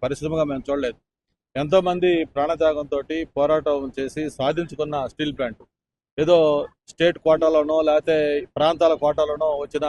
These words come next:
పరిశ్రమ కాదు అది. ఎంతోమంది ప్రాణత్యాగం చేసింది. అందుకే తెలుగువాడి గుండె చప్పుడుగా దాన్ని మేము భావించడం జరిగింది. ఆ రోజు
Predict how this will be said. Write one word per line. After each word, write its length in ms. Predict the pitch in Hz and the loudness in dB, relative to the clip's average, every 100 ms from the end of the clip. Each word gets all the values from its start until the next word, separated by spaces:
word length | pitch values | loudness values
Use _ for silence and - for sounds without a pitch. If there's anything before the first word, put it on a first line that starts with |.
| 135 139 | -2 -2
పరిశ్రమ 340 | 156 165 151 | -2 -4 -4
కాదు 140 | 131 120 | -4 -4
అది. 100 | 113 - _ _ _ 135 | -10 -16 _ _ _ -6
ఎంతోమంది 400 | 143 180 175 185 180 | 0 2 2 -2 0
ప్రాణత్యాగం 440 | 151 170 170 165 147 | 0 2 2 2 -2
చేసింది. 280 | 143 131 120 123 | -6 -8 -10 -8
అందుకే 280 | 156 170 190 156 151 _ _ - - | -6 0 2 2 0 _ _ -12 0
తెలుగువాడి 440 | 170 180 175 165 135 | 4 6 6 4 -2
గుండె 180 | 170 180 | -2 2
చప్పుడుగా 340 | 214 170 170 160 | 2 2 0 2
దాన్ని 160 | 156 151 147 | 0 0 -12
మేము 120 | 131 | -2
భావించడం 320 | 135 147 147 131 | -2 -2 -10 -14
జరిగింది. 240 | 131 120 _ 123 | -16 -20 _ -4
ఆ 20 | 139 | 0
రోజు 160 | 165 | 0